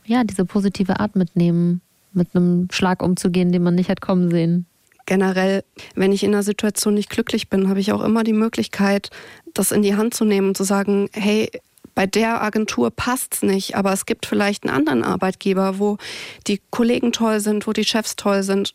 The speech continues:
Speaker 2: dann gehe ich halt dahin
Speaker 1: Mhm.
Speaker 2: und mach was draus und bemitleide mich nicht selbst und versinke darin, sondern tue aktiv was dagegen und versuch,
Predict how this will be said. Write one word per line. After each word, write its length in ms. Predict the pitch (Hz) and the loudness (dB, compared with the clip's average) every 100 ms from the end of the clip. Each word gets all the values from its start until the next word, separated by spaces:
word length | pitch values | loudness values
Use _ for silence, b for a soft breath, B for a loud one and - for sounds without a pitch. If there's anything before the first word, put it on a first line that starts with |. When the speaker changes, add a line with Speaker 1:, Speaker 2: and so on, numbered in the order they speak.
| _ | _
Speaker 2:
dann 160 | 277 190 | -2 0
gehe 100 | 202 | 0
ich 120 | 214 | 0
halt 160 | 208 | 0
dahin 400 | 214 233 202 180 - B B 160 | 0 0 0 -2 -6 B B -10
Speaker 1:
Mhm. 80 | 190 196 | -8 0
Speaker 2:
und 400 | 202 196 196 - - | 2 2 0 -4 -2
mach 260 | 214 226 | 0 0
was 200 | 208 202 | -2 -4
draus 500 | - 190 185 190 - | -4 -2 0 -2 -4
und 480 | - 190 185 185 - _ _ | -2 0 0 -2 -4 _ _
bemitleide 800 | 110 - - 214 233 220 220 233 | -14 -8 0 2 2 0 0 0
mich 180 | 226 226 | 0 0
nicht 180 | 226 - | -2 -2
selbst 440 | 220 226 254 - | 0 0 -2 -4
und 80 | 208 | -4
versinke 420 | 208 202 240 240 | -2 -2 -2 -2
darin, 400 | 233 214 226 226 | -2 0 0 0
sondern 380 | 220 202 196 202 B B B B | 0 0 0 -2 B B B B
tue 260 | - 240 - | -2 0 0
aktiv 440 | 202 - 220 - | -4 -4 -4 -2
was 180 | 208 - | -4 -2
dagegen 500 | 196 202 208 214 208 B B B B - | -4 -2 0 0 0 B B B B 0
und 420 | 190 196 196 - | 2 2 -2 -6
versuch, 480 | - 190 202 226 | -4 -2 0 -2